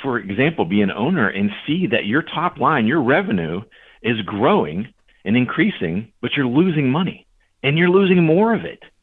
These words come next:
And you're like, "Gosh, this doesn't make any sense. It's just completely intuitively wrong that my revenue would be going up, but I would be losing money." And that's where, you know, if you have that scenario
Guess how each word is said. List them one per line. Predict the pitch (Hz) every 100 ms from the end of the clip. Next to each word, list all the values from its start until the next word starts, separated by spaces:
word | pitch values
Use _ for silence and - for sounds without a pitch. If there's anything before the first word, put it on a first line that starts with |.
| _ _ _ -
And | 135
you're |
like, | 135 -
"Gosh, | 185 185 131
this | -
doesn't | 160 139
make | 104 92
any | 95 92 -
sense. | 226 -
It's | 101 -
just | 104 - -
completely | 110 196 240 110
intuitively | 98 - 214 113 92 92
wrong | 107 220 107 95 147 - - - - -
that | 98 127 113
my | 117 113
revenue | 120 226 226 131
would | 107
be | 92
going | 80 92 92 82
up, | 85 - - - - - - _
but | 127
I | 135
would | 131
be | 120
losing | 107 135 190 104 101 107
money." | 113 151 - - _ - - -
And | 110 107
that's | 127 -
where, | 143 151 143 -
you | 101
know, | 101
if | -
you | 156
have | 165 156
that | 127 -
scenario | 120 135 120 92 82 87